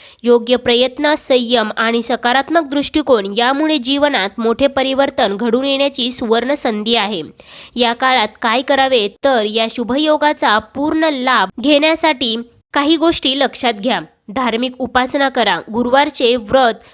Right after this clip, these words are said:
तसेच बृहस्पतीच्या मंत्रांचा जप करा, पिवळ्या वस्त्रांचा उपयोग करा, दानधर्म करा, गरजू लोकांना अन्नदान, वस्त्रदान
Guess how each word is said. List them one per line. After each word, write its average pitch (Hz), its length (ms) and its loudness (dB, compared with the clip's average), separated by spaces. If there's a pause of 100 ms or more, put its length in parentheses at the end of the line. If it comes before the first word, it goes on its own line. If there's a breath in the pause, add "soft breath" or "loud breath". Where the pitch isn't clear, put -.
(180 soft breath)
तसेच 240 460 -2
बृहस्पतीच्या 302 720 0
मंत्रांचा 262 680 0
जप 226 240 2 (120)
करा, 208 220 0 (260)
पिवळ्या 226 300 2
वस्त्रांचा 233 640 0
उपयोग 240 460 2
करा, 214 320 -2
दानधर्म 240 640 0
करा, 208 340 0 (420 loud breath)
गरजू 294 320 4
लोकांना 320 640 2
अन्नदान, 247 560 0
वस्त्रदान 226 680 0